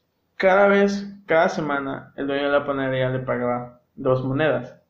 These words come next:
Entonces, de esas dos monedas, el muchacho ahorra-, ahorraba cada vez que le pagaban una moneda, una moneda, una moneda.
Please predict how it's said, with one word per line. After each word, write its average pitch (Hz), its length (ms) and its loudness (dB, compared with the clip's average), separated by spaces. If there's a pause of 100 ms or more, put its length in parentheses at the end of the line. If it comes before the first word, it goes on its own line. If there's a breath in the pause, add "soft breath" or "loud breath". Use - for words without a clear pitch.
(640)
Entonces, 165 480 0
de 151 60 -2
esas 165 180 2
dos 170 180 2
monedas, 151 480 -2 (520)
el 147 80 -8
muchacho 135 380 -2
ahorra-, 123 500 0
ahorraba 127 640 -2
cada 156 260 4
vez 151 220 4
que - 100 -6
le 147 80 -4
pagaban 139 560 -10
una 147 240 -4
moneda, 135 540 -2
una 139 260 -10
moneda, 135 460 -6
una 131 200 -4
moneda. 135 540 -4